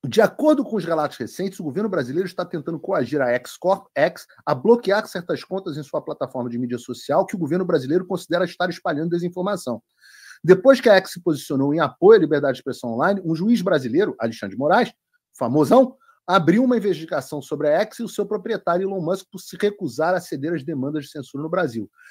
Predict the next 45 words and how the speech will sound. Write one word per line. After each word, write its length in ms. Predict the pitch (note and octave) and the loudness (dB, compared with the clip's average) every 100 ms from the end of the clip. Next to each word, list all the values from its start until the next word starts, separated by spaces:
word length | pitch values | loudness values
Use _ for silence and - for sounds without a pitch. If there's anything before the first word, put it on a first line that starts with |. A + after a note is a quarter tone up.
| - | -8
A 100 | - | 4
X 260 | F3+ - - | 4 4 0
indicou 360 | G3+ E3+ G3 G3+ | -4 -2 -4 -4
que 60 | |
está 180 | - F#3 | -4 -4
sendo, 320 | - F#3+ G3+ | -4 -6 -2
abre 200 | D#3+ C#3+ | -2 2
aspas, 300 | F3 F#3+ F#3+ - | 0 0 -8 -8
"forçada 680 | A3 - - - G3+ C4 G#3+ | -4 -4 -6 -2 0 0 -2
por 160 | E3+ | -4
decisões 420 | D#3 E3+ C3 D#3+ C#3+ | -4 -6 -6 -8 -8
judiciais 600 | B2+ C3+ - A#2+ F3+ - _ - - | -10 -10 -4 -2 -2 -6 _ -16 2
a 100 | E3+ | 4
bloquear 460 | D#3+ G3+ G3+ G3 G3 | 6 4 6 2 2
certas 360 | G3 F3+ D#3+ | -2 -2 -2
contas 300 | - F#3+ F#3+ | -4 -6 -6
populares 440 | - F#3 E3 D3+ D#3 | -6 -8 -2 -2 0
no 80 | E3+ | 0
Brasil", 340 | F#3+ C#3 E3 | 0 2 0
fecha 360 | - A#2 - A2 | -2 -6 -6 -10
aspas, 320 | F2 - _ _ _ - | -10 -16 _ _ _ 4
"ou 160 | F#3+ A3+ | 6 8
então 300 | F3+ G3 A3 | 6 2 2
a 40 | |
enfrentar 440 | F#3+ F#3+ D#3+ F#3 | -2 -4 -2 -4
sérias 360 | - - G#3 F#3+ | -2 2 2 2
consequências, 540 | G3+ F3 E3+ F#3+ F#3 G3+ | -6 -10 -8 -8 -8 -8
incluindo 540 | F#3 E3+ D#3 F#3+ G3+ _ _ - | -10 -6 -2 -2 -4 _ _ -4
grandes 420 | B2+ F#3 A3 E3 | 4 4 4 0
multas, 420 | B2+ F3 A3 F3 | -2 -2 -2 -2
a 60 | E3 | -2
prisão 400 | - D#3+ A#2 G#3+ | -2 -2 0 -2
de 80 | F#3 | -2
funcionários 480 | G3 F3 F3 F3 D3+ | -8 -6 -2 -2 0
da 160 | B2 | 0
X 320 | D#3 F#3+ - - _ - - | 2 0 -6 -20 _ -14 -2
e 80 | G3 | 0
fazer 420 | - D#3 B2 F#3+ | 4 4 4 0
com 120 | G3 | 0
que 100 | F#3 | 0
a 60 | D3+ | 2
X, 400 | E3 F3+ - - | 2 0 -8 -18
o 120 | B2 | -16
Twitter, 420 | - B2 G3 B2 | -4 -4 -2 -6
né, 160 | E3 | -8